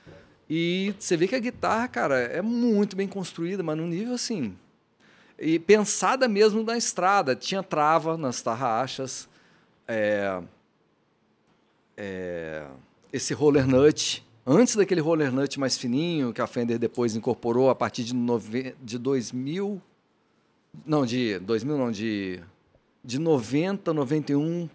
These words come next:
até no-, não, não lembro a data, que é um roller nut mais fininho de metal também. Era, esse era antes, era um grosso ali, que é o que eu, mesmo que o Jeff Beck usa,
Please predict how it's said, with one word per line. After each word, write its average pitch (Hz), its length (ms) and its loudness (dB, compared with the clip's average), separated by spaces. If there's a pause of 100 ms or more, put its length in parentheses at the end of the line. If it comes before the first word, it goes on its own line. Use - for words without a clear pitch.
(120)
até 135 320 -2
no-, 127 400 -4 (560)
não, 156 140 -12
não 170 140 -6
lembro 139 260 0
a 120 40 -2
data, 123 540 -2
que - 80 -12
é 120 40 -4
um 117 100 -4
roller 117 320 0
nut 117 420 -2 (220)
mais 123 340 -8
fininho 120 280 -4
de 107 100 -6
metal 113 400 -2
também. 131 320 -6 (260)
Era, 143 160 2
esse 180 220 2
era 247 180 2
antes, 202 300 0
era 117 100 -4
um 196 160 -8 (520)
grosso 139 560 0
ali, 131 180 -4
que 196 80 -8
é - 20 -2
o 190 60 -4
que 185 100 -14
eu, 220 120 -6
mesmo 156 480 0
que 269 60 -4
o - 20 -6
Jeff 208 220 -2
Beck 190 220 -4
usa, 247 220 -6